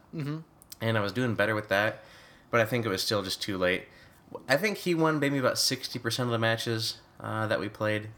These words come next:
Speaker 2: I think I won about forty, <clears throat> but it was, it was a good time. Uh, I definitely will want to play more online, uh, just to kinda get my feet wet on that side of things, but I'm by no means a, you know,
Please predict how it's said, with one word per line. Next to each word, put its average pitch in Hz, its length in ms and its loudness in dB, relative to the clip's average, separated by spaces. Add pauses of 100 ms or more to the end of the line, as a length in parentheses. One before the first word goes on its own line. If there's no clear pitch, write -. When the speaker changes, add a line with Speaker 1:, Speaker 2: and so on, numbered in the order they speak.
(580)
Speaker 2:
I 101 160 0
think 107 180 -4
I 101 120 2
won 101 180 -2
about 92 220 -2
forty, 98 400 -4 (120)
<clears throat> - 460 -10
but 98 320 2 (220)
it 190 80 -2
was, 233 280 -2
it - 100 -8
was 196 120 0
a - 40 -2
good 175 160 0
time. 151 340 2
Uh, - 40 -6
I 104 280 2
definitely 117 640 -2 (120)
will 110 300 -2 (160)
want 110 280 -2
to 113 60 -8
play 110 240 -2
more 104 320 0
online, 113 580 -2 (540)
uh, 95 200 -2
just 107 180 -6
to 117 60 -12
kinda 98 240 -2
get 98 160 -2
my 95 120 -2
feet - 280 -10
wet 101 140 -2
on 95 100 -2
that 95 160 -2
side 104 160 -2
of 98 80 -4
things, 101 260 -4
but - 280 -2 (380)
I'm 113 540 0
by 98 160 4
no 107 260 0
means 98 600 -2
a, 90 500 -2 (500)
you 82 60 -12
know, 82 220 -6